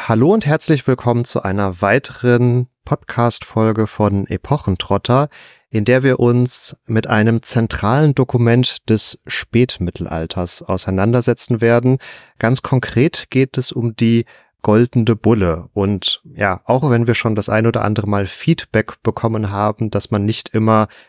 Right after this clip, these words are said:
den Schulstoff voraussetzen kann, weil das dann doch von Bundesland zu Schulform et cetera unterschiedlich sein kann, ist die Goldene Bulle ja vielleicht doch noch etwas, was man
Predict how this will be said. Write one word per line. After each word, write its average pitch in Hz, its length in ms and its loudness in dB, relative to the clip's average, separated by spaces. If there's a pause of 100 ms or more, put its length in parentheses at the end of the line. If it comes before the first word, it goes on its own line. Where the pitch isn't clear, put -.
(140)
den 107 120 2
Schulstoff - 920 0
voraussetzen 117 1000 0
kann, 120 380 -2
weil 101 100 0
das 92 160 -4
dann 90 160 -4
doch - 160 -2
von 98 240 -4
Bundesland 117 720 2 (120)
zu 107 260 -2
Schulform 123 720 0
et 107 100 -4
cetera 117 380 0
unterschiedlich 110 800 0 (360)
sein 110 300 2
kann, 131 260 -2
ist 139 200 -2
die 135 100 4
Goldene 135 420 2
Bulle 139 320 2
ja 131 160 4
vielleicht - 580 -2
doch 113 260 0
noch 107 180 0
etwas, 101 460 -2
was 104 160 -2
man 98 220 2